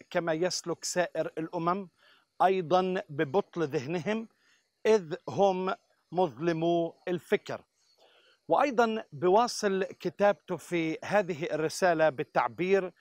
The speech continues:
بيوصف هذه الحالة ويقول عن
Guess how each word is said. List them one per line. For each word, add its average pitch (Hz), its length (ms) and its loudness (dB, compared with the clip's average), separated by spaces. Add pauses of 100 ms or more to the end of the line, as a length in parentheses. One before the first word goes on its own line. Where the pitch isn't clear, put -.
(360)
بيوصف 190 680 -2 (120)
هذه 165 560 0
الحالة 147 540 2
ويقول 190 680 2 (600)
عن 180 280 0